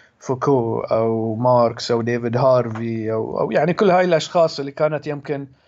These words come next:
لهم مدارس أخرى. فبديت شوي شوي أطلع عليه. فكل هاي الأمور كنت أدرسها يعني، أو إن كنت أقراها على،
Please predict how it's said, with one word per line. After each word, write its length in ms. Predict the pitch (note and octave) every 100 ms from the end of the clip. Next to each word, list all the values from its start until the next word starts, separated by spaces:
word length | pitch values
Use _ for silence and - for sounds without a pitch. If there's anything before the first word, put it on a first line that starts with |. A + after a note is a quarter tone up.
| _ _ -
لهم 180 | D3+ D#3+
مدارس 460 | D3 D3+ D3+ D#3 F3
أخرى. 380 | D#3+ C3+ A#2 A2+ _ _
فبديت 420 | - F3 A3 B3 A3
شوي 300 | - A3+ G#3+
شوي 440 | - G#3 G#3 A3
أطلع 400 | G#3+ D#3 G3+ G3
عليه. 420 | D#3 F3 D3 B2+
فكل 340 | B2 D3 A3 F#3+
هاي 100 | G3
الأمور 360 | F3 G3 G#3
كنت 200 | G3+ E3+ _ D#3+
أدرسها 420 | E3+ F#3 - E3+
يعني، 340 | D3 E3 D3+
أو 160 | C3 B2+
إن 180 | B2 B2+
كنت 300 | D3 C#3 C3
أقراها 500 | C3 D3+ D#3+ D#3 D3+
على، 400 | C#3 C3+ C3+